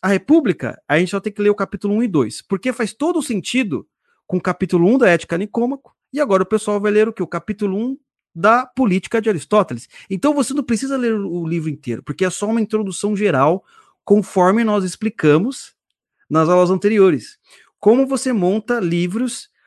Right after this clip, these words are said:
ah, por temas, não é? Às vezes você pega um livro grande, ele tem, fala sobre vários temas, mas eu só quero um tema específico.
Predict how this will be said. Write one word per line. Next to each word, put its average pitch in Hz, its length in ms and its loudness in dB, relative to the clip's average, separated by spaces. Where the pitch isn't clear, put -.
ah, 120 760 0
por 233 160 0
temas, 214 800 -2
não 143 200 0
é? 190 200 -2
Às 156 180 -2
vezes 269 240 -4
você 175 220 -6
pega 156 220 -4
um 147 80 0
livro 127 220 -2
grande, 147 480 0
ele 156 180 2
tem, 208 400 0
fala 202 140 2
sobre 214 200 0
vários 226 260 0
temas, - 480 -16
mas 147 160 -2
eu 151 60 -8
só 156 80 -8
quero 196 160 0
um 196 40 -4
tema 196 160 -2
específico. - 560 -12